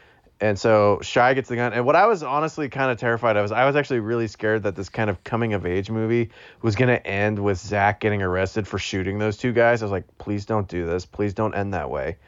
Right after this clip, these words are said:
Um, so they, they leave, and then they go find, uh, the saltwater redneck,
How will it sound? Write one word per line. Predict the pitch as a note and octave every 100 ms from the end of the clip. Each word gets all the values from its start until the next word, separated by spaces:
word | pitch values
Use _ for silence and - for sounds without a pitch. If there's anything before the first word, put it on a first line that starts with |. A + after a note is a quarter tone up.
| _ - - _
Um, | - G2+ G2 F2+ F2 - _ _ _ -
so | -
they, | A#2+ C3 C3
they | A2+ B2+ C#3
leave, | C3+ C3 C3 A#2
and | A2+
then | A2 A2 G#2+ G#2+ -
they | G#2+ A2+
go | A2 A#2+
find, | A#2+ - A2+ A2+ A2+ A2 G#2 -
uh, | G#2 G2+ G2 F#2+ F#2 D#2+ E2 G2+
the | G#2 G2+ F#2+ F#2+ F#2+ F#2 F2+
saltwater | - - - A2+ A#2+ G#2+ A2+ G#2+
redneck, | G#2 G#2+ F#2 G2 F#2 G2